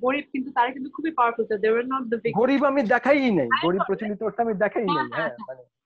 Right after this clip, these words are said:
Speaker 2: হুম।
Speaker 1: হ্যাঁ,
Speaker 2: তো
Speaker 1: তো
Speaker 2: ওইটা সুলতানের, সুলতানের প্রভাবটা আমার উপর ভীষণভাবে ছিল ওই চিন্তার মধ্যে, ঠিক
Speaker 1: হুম,
Speaker 2: আছে?
Speaker 1: হুম।
Speaker 2: আর অন্যদিন এক্ষেত্রে ধরেন লালনের একটা, আহ, idea আমার মাথায় প্রভাব আছে। তো আমি যেটা বলতেছি, world, যেহেতু আমরা একটা globalized যুগ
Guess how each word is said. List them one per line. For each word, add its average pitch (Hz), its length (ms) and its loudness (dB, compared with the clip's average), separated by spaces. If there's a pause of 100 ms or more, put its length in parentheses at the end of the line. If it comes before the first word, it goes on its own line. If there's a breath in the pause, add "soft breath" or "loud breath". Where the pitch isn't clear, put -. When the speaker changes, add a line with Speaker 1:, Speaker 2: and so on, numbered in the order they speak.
(340)
Speaker 2:
হুম। 135 140 -14 (160)
Speaker 1:
হ্যাঁ, 202 160 -10
Speaker 2:
তো 170 80 -2
Speaker 1:
তো 170 60 0
Speaker 2:
ওইটা 196 240 4
সুলতানের, 247 580 2 (240)
সুলতানের 247 420 0
প্রভাবটা 196 400 2
আমার 180 180 0
উপর 175 200 -4
ভীষণভাবে 160 540 -6
ছিল 131 200 -12
ওই 123 100 -4
চিন্তার 135 380 -2
মধ্যে, 107 360 -12
ঠিক 214 100 -8
Speaker 1:
হুম, 135 60 -4
Speaker 2:
আছে? - 200 -12
Speaker 1:
হুম। - 180 -20 (160)
Speaker 2:
আর 143 140 -2
অন্যদিন 190 380 2
এক্ষেত্রে 196 300 -4
ধরেন 185 220 -2
লালনের 180 400 2
একটা, 180 360 0
আহ, 151 400 -6
idea 151 240 0
আমার 156 140 2
মাথায় 139 320 -6
প্রভাব 113 220 -12
আছে। - 220 -20
তো 208 100 -2 (320 loud breath)
আমি 139 160 -4
যেটা 202 200 0
বলতেছি, 220 340 -4
world, 160 520 0 (300)
যেহেতু 147 280 -4
আমরা 196 180 0
একটা 190 160 -2
globalized 156 760 0
যুগ 175 160 -6